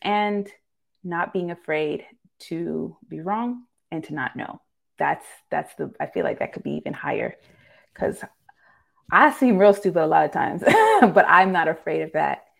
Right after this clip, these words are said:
because I don't know. And so <laughs> one thing I will say, it's,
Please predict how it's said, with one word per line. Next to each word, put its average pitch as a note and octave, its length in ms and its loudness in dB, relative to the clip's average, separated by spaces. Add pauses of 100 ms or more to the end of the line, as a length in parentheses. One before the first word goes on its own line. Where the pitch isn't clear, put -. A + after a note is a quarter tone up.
(140)
because F3 240 -4
I D#3 140 2
don't D3 360 -4
know. G#2 260 -12 (680)
And E3+ 160 -6
so F3 600 2 (420)
<laughs> - 400 -20
one G3 240 2
thing F#3 240 -4
I D#3+ 140 0
will D#3+ 140 0
say, D#3+ 340 -4
it's, - 180 -14